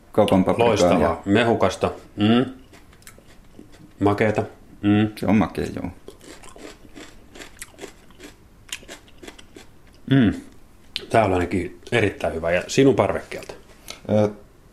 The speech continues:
Speaker 1: tää on itse asiassa työpaikalta tuotu, mutta
Speaker 2: Mutta
Speaker 1: itse
Speaker 2: siis sinun
Speaker 1: kasvatan siellä.
Speaker 2: kasvattama?
Speaker 1: Kyllä.
Speaker 2: Mm, hyvä, tosi hyvä. Sitten?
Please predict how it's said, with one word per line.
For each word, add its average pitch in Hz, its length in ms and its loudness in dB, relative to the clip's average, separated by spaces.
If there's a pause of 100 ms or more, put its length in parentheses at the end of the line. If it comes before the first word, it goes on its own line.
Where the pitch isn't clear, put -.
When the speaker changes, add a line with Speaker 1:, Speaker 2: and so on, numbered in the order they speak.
Speaker 1:
tää 135 100 4
on 127 100 4
itse 120 180 0
asiassa 117 160 0
työpaikalta - 680 0 (140)
tuotu, 120 280 4
mutta 92 340 2 (140)
Speaker 2:
Mutta 107 200 4
Speaker 1:
itse 104 160 2
Speaker 2:
siis 104 120 4
sinun 117 260 4
Speaker 1:
kasvatan 98 420 0
siellä. - 60 -2
Speaker 2:
kasvattama? - 0 -
Speaker 1:
Kyllä. 135 260 4 (200)
Speaker 2:
Mm, 85 80 2 (120)
hyvä, 117 220 4 (160)
tosi 117 200 2
hyvä. 82 200 -2 (1400)
Sitten? - 400 -2